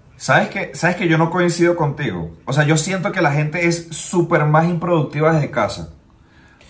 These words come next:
Porque siento que cuando, o sea, tú aplicas esta vaina de la ley de menor esfuerzo.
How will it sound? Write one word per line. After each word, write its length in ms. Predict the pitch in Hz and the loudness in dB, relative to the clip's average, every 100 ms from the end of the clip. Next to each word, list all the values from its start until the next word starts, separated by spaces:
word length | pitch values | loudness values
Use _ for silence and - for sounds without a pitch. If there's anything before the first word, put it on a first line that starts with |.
| - | 2
Porque 300 | 175 175 170 | 4 4 0
siento 420 | 160 170 170 190 | -2 -2 -2 -6
que 180 | 202 185 | -6 -2
cuando, 500 | 175 175 165 160 156 - - | 2 2 2 0 -2 -10 -10
o 80 | - | -4
sea, 420 | 151 156 143 - - - - | 0 0 -2 -10 -20 -20 -12
tú 140 | - 180 | 2 2
aplicas 420 | 180 151 - 196 | 2 -2 -2 -2
esta 180 | 190 196 | 2 4
vaina 340 | 190 190 190 | 6 4 2
de 320 | 190 185 170 170 | 0 0 -4 -4
la 160 | 147 | -2
ley 160 | 151 151 | 0 0
de 100 | 147 | 0
menor 220 | 175 143 151 | 0 0 0
esfuerzo. 520 | 151 151 120 92 | 0 -2 -2 -10